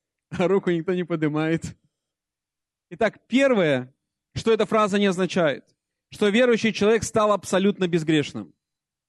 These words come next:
И что он теперь не может совершить никакого греха.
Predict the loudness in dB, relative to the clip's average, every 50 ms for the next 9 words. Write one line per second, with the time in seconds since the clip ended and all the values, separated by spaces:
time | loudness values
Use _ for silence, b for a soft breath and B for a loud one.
0 | _ _ _ _ _ _ _ _ _ _ _ _ _ _ _ _ _ _ _ _
1 | _ _ _ _ _ _ _ _ _ _ _ _ _ _ _ _ _ _ _ _
2 | _ _ _ _ _ -14 -8 -4 -2 0 0 0 0 0 0 2 2 2 4 4
3 | 4 2 2 0 0 -2 0 0 -2 -4 -2 -2 -2 -2 0 0 0 0 0 -2
4 | -4 -4 -6 -8 -8 -10 -14